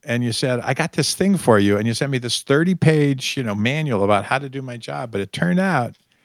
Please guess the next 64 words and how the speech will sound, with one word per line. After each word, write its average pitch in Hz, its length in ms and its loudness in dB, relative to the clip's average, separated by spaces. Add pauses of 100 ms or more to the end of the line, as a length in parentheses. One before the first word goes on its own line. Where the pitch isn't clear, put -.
(180)
you 208 200 2
nailed 147 400 4
it, 71 180 -4
dude. 90 300 -6
Thank - 320 -8
you 113 80 -4
so 190 340 -4
much." 170 520 -12 (680)
And - 120 6
that's 160 200 4
another 175 240 6
way 110 140 6
to 101 60 -4
build 98 200 0
a 92 60 -4
network. 92 380 -12 (420)
And 151 140 0
then, 175 260 2
you 202 100 0
know, 170 100 4
you 175 140 4
exit 190 300 -2
well. 202 280 0
You 110 240 -4
do 143 180 2
not 175 300 0
praise 156 480 2
the 120 100 0
new 113 180 4
job. 131 480 -2 (560)
In 95 120 -6
the 90 80 -10
book, 123 180 2
we 113 80 -6
say, 98 140 0
"Make 113 160 -2
sure, 117 280 -4
you 110 120 0
know, 101 80 -2
you 92 220 -8 (460)
look 143 260 0
people 165 280 2
in 139 100 2
the 131 120 0
eye 135 180 2
and 123 140 0
shake - 280 -2
their 123 140 0
hand 123 400 -2
and 92 180 -6
thank 117 320 -2
you 127 140 -2
for 113 300 0
the 104 120 -2
time 127 440 -4
that 110 120 -6
you 113 200 -4
had 123 340 -6
with 104 220 -6
them." 98 240 -6
That 101 240 -8
might 110 160 -6
not 110 240 -8
be 101 260 -6